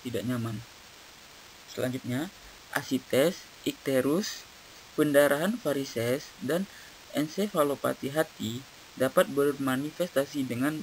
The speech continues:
dekompensasi hati. Yang ketiga, ensef-, ensefalopati hepatik diasapi dengan hipereksitabilitas,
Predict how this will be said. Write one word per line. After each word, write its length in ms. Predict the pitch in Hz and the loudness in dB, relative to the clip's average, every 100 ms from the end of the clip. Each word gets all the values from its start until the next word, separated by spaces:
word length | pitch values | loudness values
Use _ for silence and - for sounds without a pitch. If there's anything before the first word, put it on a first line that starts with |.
| 104 | 0
dekompensasi 880 | 127 - 156 151 143 147 143 143 | -2 0 -4 -2 -4 -2 -4 -2
hati. 320 | 151 160 110 101 - - - - - - - - - - - - | -4 -4 -6 -8 -12 -20 -20 -20 -20 -20 -20 -20 -20 -20 -20 -10
Yang 240 | - 135 127 | -6 -4 -4
ketiga, 480 | 127 110 113 127 170 - - - - - - | -4 -2 0 0 0 -8 -20 -20 -20 -20 -6
ensef-, 400 | 156 156 185 226 - - | -6 -4 -6 -6 -6 -4
ensefalopati 1000 | 151 151 208 202 156 147 127 120 - 131 131 | -2 0 -2 2 2 2 0 -2 -4 -10 -4
hepatik 440 | 143 - - 131 131 - 123 | -2 -2 -2 -4 -6 -8 0
diasapi 600 | 143 - - 151 - 196 | 0 2 -2 -4 -2 0
dengan 300 | 143 131 156 - - | 2 2 0 -4 -6
hipereksitabilitas, 2250 | 156 - - 196 220 - - - - - 175 - - - 160 - 202 165 131 - 98 104 | -4 -4 -2 -2 -2 -14 -20 -20 -10 -2 -2 -4 -16 -6 -4 2 4 4 -2 0 0 0